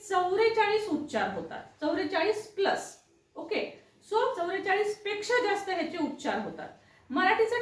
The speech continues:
ठराविक आहे, अ, आ, इ, वेलांटी आलं की इ,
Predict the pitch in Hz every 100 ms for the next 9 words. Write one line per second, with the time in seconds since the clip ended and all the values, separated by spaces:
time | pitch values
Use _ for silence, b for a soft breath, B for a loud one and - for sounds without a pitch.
0 | 480 370 370 370 247 247 214 - - _
1 | - 370 339 330 330 - 330 330 302 -
2 | - - 311 339 320 302 - - 330 339
3 | 311 311 311 302 302 294 277 330 330